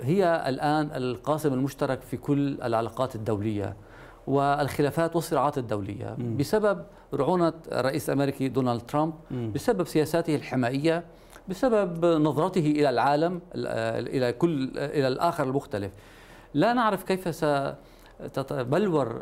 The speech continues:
Speaker 1: العلاقات بين بريطانيا وأوروبا مع، مع، مع روسيا،
Speaker 2: مم.
Speaker 1: آه، لأن هذا متعلق أيضًا بالقرار الأمريكي،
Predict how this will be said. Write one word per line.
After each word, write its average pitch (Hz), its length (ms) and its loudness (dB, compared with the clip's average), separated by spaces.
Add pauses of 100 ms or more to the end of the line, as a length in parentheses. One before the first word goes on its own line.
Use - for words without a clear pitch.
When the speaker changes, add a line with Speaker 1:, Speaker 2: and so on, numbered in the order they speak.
Speaker 1:
العلاقات 117 600 0 (180)
بين 120 180 2 (440)
بريطانيا 117 540 0
وأوروبا 110 680 -2 (280)
مع، 110 360 0 (220)
مع، 104 360 -2
مع 107 160 2
روسيا، 127 480 0 (240)
Speaker 2:
مم. 113 140 -8 (200)
Speaker 1:
آه، 120 140 -2
لأن 143 300 2
هذا 170 220 2
متعلق 160 540 0
أيضًا 156 260 2
بالقرار 139 880 0
الأمريكي، 117 580 -2